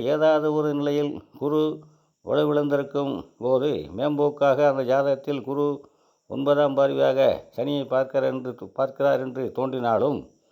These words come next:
குருவுக்கே பார்வையில்லாத நிலையில் நமது கணிப்பு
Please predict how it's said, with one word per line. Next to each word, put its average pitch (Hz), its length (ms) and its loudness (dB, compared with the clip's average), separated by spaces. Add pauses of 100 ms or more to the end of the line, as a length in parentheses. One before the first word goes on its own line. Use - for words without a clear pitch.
(400)
குருவுக்கே 156 480 0 (100)
பார்வையில்லாத 139 680 2
நிலையில் 131 380 0 (380)
நமது 131 300 -4
கணிப்பு 135 400 -2